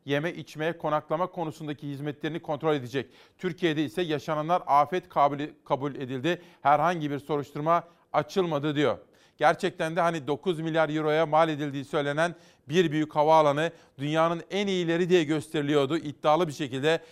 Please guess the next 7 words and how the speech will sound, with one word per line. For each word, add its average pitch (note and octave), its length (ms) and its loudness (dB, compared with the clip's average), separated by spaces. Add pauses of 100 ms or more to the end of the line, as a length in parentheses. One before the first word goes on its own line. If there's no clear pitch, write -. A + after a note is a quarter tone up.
(240)
Ancak D#3 540 2
kar D#3+ 200 4
yağışından C#3 480 -2
sonra D3+ 540 2 (300)
uçaklar C#3+ 560 -2
inemedi, D3+ 600 -2 (240)
kalkamadı, D#3 800 0